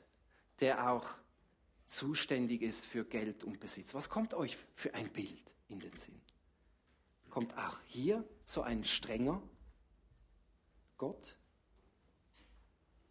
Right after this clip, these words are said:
Was haben wir? Was tragen wir für ein Gottesbild in uns? Das ist sehr, sehr maßgebend im Umgang mit Finanzen. Und wisst ihr was? Der Witz ist,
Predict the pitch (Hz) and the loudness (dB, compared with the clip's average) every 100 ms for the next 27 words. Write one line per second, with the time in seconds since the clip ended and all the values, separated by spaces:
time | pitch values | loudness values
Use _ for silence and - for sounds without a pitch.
0 | _ _ _ _ - 196 - 254 233 151 | _ _ _ _ -2 0 4 8 8 10
1 | 123 165 - - 233 262 269 202 160 214 | 10 10 8 8 10 12 12 8 8 8
2 | 269 - 233 185 170 190 - 240 - 226 | 8 8 8 10 12 10 10 4 2 4
3 | 220 - 214 240 - 196 185 - - _ | 4 2 2 2 2 -2 -6 -10 -14 _
4 | _ _ _ _ _ _ _ _ _ _ | _ _ _ _ _ _ _ _ _ _
5 | _ _ _ - 233 - - - - - | _ _ _ 0 4 4 4 2 4 8
6 | 226 220 175 - 185 165 147 147 196 - | 10 12 10 10 8 10 10 10 6 4
7 | 233 240 233 - 196 208 202 226 208 202 | 4 6 4 2 2 6 8 8 8 6
8 | 190 - 214 269 294 - 196 - _ - | 4 2 0 2 -2 -4 -10 -14 _ -20
9 | - - - - _ _ _ _ _ _ | -20 -20 -20 -20 _ _ _ _ _ _
10 | _ _ _ - - 170 160 214 - 156 | _ _ _ -18 2 4 6 6 8 10
11 | 139 233 - 143 185 285 - 123 - - | 10 8 6 6 8 6 4 4 4 2